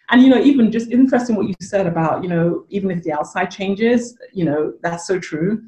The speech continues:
But also, I was just at the Wing Conference this year again, and we had this incredible, you know, speaker talking about the future. And, you know, they're really good at kind of predicting what's happening next, and they called the twenty twenties the decade of disruption.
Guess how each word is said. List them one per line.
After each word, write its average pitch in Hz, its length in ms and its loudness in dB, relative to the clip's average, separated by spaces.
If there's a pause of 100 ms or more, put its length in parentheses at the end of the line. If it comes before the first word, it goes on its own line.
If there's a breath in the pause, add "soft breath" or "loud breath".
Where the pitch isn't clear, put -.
(140)
But 226 80 0
also, 359 260 2
I 185 60 6
was 175 100 0
just 226 160 -2
at - 60 -8
the 165 60 -2
Wing 233 220 4
Conference 151 380 -4
this 156 180 -8
year 165 140 0
again, 208 360 -4
and 170 100 0
we 165 80 4
had 165 120 2
this 160 160 -4
incredible, 170 760 -4
you 175 100 -2
know, 156 80 -2
speaker 247 400 -2
talking 165 240 -4
about 165 160 -2
the - 80 -14
future. 226 500 -4 (480 loud breath)
And, 190 320 0
you 247 120 4
know, 233 80 6
they're 226 200 4
really 277 200 6
good 247 140 2
at 202 60 0
kind 220 140 0
of 208 80 -8
predicting 190 320 -2
what's - 300 -6
happening 170 220 0
next, 208 220 -2
and 175 80 0
they 208 100 0
called 269 360 -2 (100)
the 180 160 -6
twenty 196 220 0
twenties 196 400 0
the 160 80 -2
decade 165 360 -4
of 165 100 -8
disruption. - 760 -12